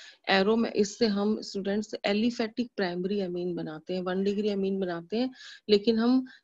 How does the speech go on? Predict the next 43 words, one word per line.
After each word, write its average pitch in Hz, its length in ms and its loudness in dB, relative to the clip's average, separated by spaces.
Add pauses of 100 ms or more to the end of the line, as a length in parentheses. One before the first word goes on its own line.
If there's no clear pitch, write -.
इसमें 220 300 2
aromatic 226 680 4
नहीं 196 360 4
बना 190 320 0
सकते, 196 360 -4
अभी 202 220 2
मैं 196 120 0
आपको 185 220 -6
समझाऊंगी, 185 720 -2 (340)
और 196 220 -2
aliphatic 196 580 -2
बना 165 340 -6
सकते - 360 -14
हैं, 185 80 -4
यानी 202 140 0
one 202 240 0
degree 226 260 -2
amine 202 420 0
बनेगी 190 360 -2
और 240 80 2
aliphatic 196 640 -4
बनेगी। 160 480 -10 (880)
देखो 240 340 6
students, 208 440 -2
यहाँ 202 280 0
पर 233 120 2
हम 220 140 2
ये 240 80 4
thaliamide 208 640 0
लेते 170 320 -6
हैं। 180 60 -2
students, - 760 -8
ये 214 60 -2
thaliamide 214 540 0
क्या 226 140 0
होता 208 300 -2
है, 202 200 -4 (440)
मैं 196 160 -2
थोड़ा 202 180 2
जगह 190 300 -2
बना 190 240 -2
लेती 185 280 -4
हूँ, 202 80 0